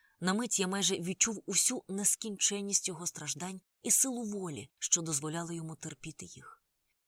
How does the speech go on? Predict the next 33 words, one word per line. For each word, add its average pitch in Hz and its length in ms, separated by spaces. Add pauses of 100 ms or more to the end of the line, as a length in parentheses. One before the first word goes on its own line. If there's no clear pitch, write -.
(100)
Я 185 140
майже 185 380
зрозумів 180 540
його 208 240
усмішку, 165 500
в 143 60
якій 160 240
світилося 175 640
божевілля. 156 680 (440)
Я 196 120
був 185 180
певен, 240 420
що - 300
усмішка 233 460
призначалася 196 720
мені, 190 420 (200)
тож 156 200
я 165 100
постарався 170 580
відповісти 170 560
йому 190 280
очима, 233 520 (140)
що - 240
я 208 120
майже 208 320
відчуваю 202 560
його 196 220
стан, 165 400 (280)
майже 208 440
відчуваю. 190 600 (600)
Потім 262 320
він 202 160
підніс 214 460